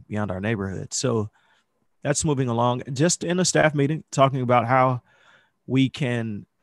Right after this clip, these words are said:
uh, be a blessing to the children in our neighboring schools. If our city goes on a shutdown and the stores, the department stores close and that kind of thing, it's gonna make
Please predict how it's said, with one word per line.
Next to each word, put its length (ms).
uh, 200
be 180
a 40
blessing 440
to 100
the 100
children 460
in 120
our 120
neighboring 460
schools. 720
If 220
our 140
city 320
goes 320
on 120
a 60
shutdown 640
and 160
the 60
stores, 640
the 100
department 460
stores 340
close 400
and 140
that 120
kind 200
of 80
thing, 180
it's 140
gonna 160
make 260